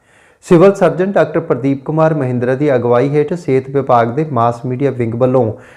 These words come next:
ਡੇਂਗੂ ਵਿਰੁੱਧ ਚਲਾਈ ਗਈ ਮੁਹਿੰਮ ਤਹਿਤ ਸਕੂਲਾਂ ਤੇ ਕਾਲਜਾਂ ਵਿੱਚ ਲਗਾਤਾਰ ਜਾਗਰੂਕ ਕੀਤਾ ਜਾ ਰਿਹਾ ਹੈ। ਇਸ ਸਕੀਮ ਤਹਿਤ ਅੱਜ ਸਰਕਾਰੀ ਸਮਾਰਟ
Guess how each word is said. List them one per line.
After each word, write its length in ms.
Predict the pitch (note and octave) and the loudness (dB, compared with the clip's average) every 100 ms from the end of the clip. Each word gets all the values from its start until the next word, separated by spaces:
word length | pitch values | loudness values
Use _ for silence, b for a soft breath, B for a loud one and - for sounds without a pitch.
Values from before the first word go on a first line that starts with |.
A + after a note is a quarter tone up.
| B | B
ਡੇਂਗੂ 420 | C#3 D#3+ F3 F3 G3+ | 2 4 6 4 2
ਵਿਰੁੱਧ 360 | G3+ G#3 G3+ | 4 4 4
ਚਲਾਈ 420 | G#3+ - D3+ D3 D#3 | 0 2 4 4 4
ਗਈ 180 | E3+ | 2
ਮੁਹਿੰਮ 400 | E3+ C#3+ C3+ C#3+ | 2 0 -2 -4
ਤਹਿਤ 380 | D3 C#3 C3+ C3+ | -2 -2 -2 -4
ਸਕੂਲਾਂ 480 | E3 - - C3 D3 | -14 -16 -8 -2 -2
ਤੇ 140 | D3+ D#3 | -2 0
ਕਾਲਜਾਂ 420 | C#3+ A#2+ A#2 C3+ | 4 4 2 -4
ਵਿੱਚ 200 | C#3 - | -4 -4
ਲਗਾਤਾਰ 640 | C3 B2 C3 B2+ A2+ G#2+ - C#3+ | -2 0 0 2 0 0 -6 -6
ਜਾਗਰੂਕ 640 | A#2 C3+ C3 C#3 D3 D3+ C#3+ | 0 2 4 0 -4 -6 -6
ਕੀਤਾ 400 | D3 - B2 F#2 - | -8 -2 -2 -2 -4
ਜਾ 240 | B2+ C3 A#2 | -4 0 0
ਰਿਹਾ 280 | A2+ B2+ | 2 4
ਹੈ। 380 | C3+ B2+ G#2 - _ b b b b b b | 4 2 -2 -10 _ b b b b b b
ਇਸ 260 | F3 F#3+ F#3+ | 6 6 6
ਸਕੀਮ 380 | G#3+ - F#3+ F#3+ | 2 0 -2 0
ਤਹਿਤ 360 | F3+ F3 F3 F#3 | 2 2 2 0
ਅੱਜ 140 | D#3+ | 0
ਸਰਕਾਰੀ 520 | D#3+ D#3 C#3+ C3 C3+ | -2 -2 2 2 2
ਸਮਾਰਟ 440 | D3+ C#3+ B2+ B2+ | -2 -2 0 0